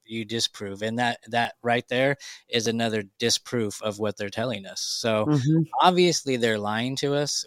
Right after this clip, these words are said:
Speaker 1: And, and I think that a lot of people can agree with that. Even people that are Globers still know that nasa is not fully telling us the truth all the time.
Speaker 2: And I would like to know where they get their math from,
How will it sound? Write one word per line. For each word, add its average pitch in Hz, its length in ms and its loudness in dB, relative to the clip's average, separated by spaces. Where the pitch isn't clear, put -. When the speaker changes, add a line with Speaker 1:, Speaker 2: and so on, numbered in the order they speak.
Speaker 1:
And, 113 300 -4
and 123 100 0
I 123 80 0
think 160 260 -4
that 131 160 0
a 113 80 0
lot 120 260 2
of 127 80 -2
people 113 300 -4
can 107 160 -6
agree 104 260 -4
with 104 140 -4
that. 98 240 -8
Even 156 260 -2
people 135 320 0
that 110 220 -2
are 110 160 2
Globers 107 500 -2
still 98 480 -4
know 135 320 4
that 110 200 0
nasa 113 600 -2
is 110 200 -4
not 104 300 -6
fully 110 320 -4
telling 104 260 -4
us 92 140 -8
the 95 100 -14
truth - 260 -8
all 92 120 -16
the 87 80 -20
time. 92 320 -16
Speaker 2:
And 226 160 12
I 262 40 12
would 349 220 8
like 214 200 12
to 196 120 8
know 170 220 12
where 165 160 12
they 165 100 8
get 165 240 6
their 156 140 8
math 143 480 8
from, 175 580 8